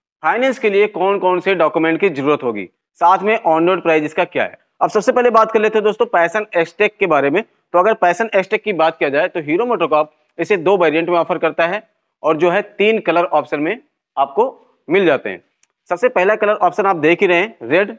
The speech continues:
दूसरा है ब्लैक with blue और इसके बाद आपको जो है ग्रे कलर देखने को मिल जाता है। यानी तीन कलर ऑप्शन में ये आपको अवेलेबल मिल जाते हैं और दो वेरिएंट में ऑफर करता है। एक हो जाता है आपका ड्रम और दूसरा हो जाता है डिस्क।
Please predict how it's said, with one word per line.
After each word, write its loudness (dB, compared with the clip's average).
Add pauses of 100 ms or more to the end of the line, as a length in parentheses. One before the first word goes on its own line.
(120)
दूसरा -2
है 0 (120)
ब्लैक 0
with 0
blue 2 (500)
और 2
इसके 0
बाद 0
आपको 0
जो -2
है -2
ग्रे 0
कलर -2 (400)
देखने -2
को 0
मिल 0
जाता -4
है। -12 (320)
यानी -2
तीन 0
कलर 0
ऑप्शन -2
में 0
ये 0
आपको 0
अवेलेबल 0
मिल 0
जाते 2
हैं -4 (160)
और 0
दो 2
वेरिएंट 0
में -4
ऑफर -2
करता 0
है। -2 (340)
एक -2
हो 2
जाता 2
है 4
आपका -2
ड्रम -2 (400)
और 0
दूसरा 0
हो 4
जाता 0
है -4
डिस्क। -6